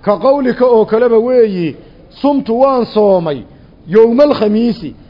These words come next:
Ereyga calaa macnaa fii, caamilka haddaad doonto ha ka sifaynin.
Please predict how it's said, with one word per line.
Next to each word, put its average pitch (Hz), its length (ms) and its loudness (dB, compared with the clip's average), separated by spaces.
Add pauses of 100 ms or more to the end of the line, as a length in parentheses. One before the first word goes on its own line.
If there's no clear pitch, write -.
(160)
Ereyga 269 360 2 (100)
calaa 226 220 2
macnaa 214 420 -2
fii, 247 400 -8 (340)
caamilka 233 560 -4 (320)
haddaad 240 360 0
doonto 226 260 2
ha 226 100 0
ka 233 140 -4
sifaynin. 185 520 -2